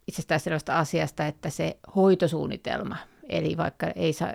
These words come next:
sairaalahoitoa useimmat ei tarvi, mutta että mietittäisiin, että missä se hoito voi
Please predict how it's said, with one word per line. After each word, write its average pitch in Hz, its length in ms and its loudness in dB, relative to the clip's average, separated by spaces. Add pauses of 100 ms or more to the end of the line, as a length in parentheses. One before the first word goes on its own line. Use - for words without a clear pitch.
sairaalahoitoa 165 880 4
useimmat 156 500 -2
ei 151 120 -2
tarvi, 156 400 0
mutta - 460 -4
että - 340 -4 (180)
mietittäisiin, 165 680 2
että - 100 -6
missä 180 260 -2
se 165 120 -4
hoito 160 400 0
voi 156 360 -2